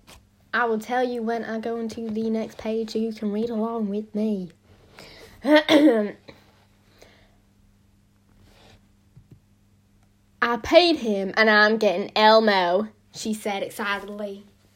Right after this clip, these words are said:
"Oh, my sweet, sweet Zoe," I smirk. "Elmo is engaged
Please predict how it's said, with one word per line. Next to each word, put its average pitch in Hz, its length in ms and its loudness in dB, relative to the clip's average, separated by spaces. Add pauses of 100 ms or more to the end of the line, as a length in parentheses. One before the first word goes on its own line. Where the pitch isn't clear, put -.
(760)
"Oh, 294 180 2
my 254 220 0
sweet, 285 380 -4
sweet 277 340 -6
Zoe," 233 600 -2 (340)
I 214 140 -12
smirk. - 580 -8 (480)
"Elmo 262 480 2
is 226 180 -4
engaged 220 540 -2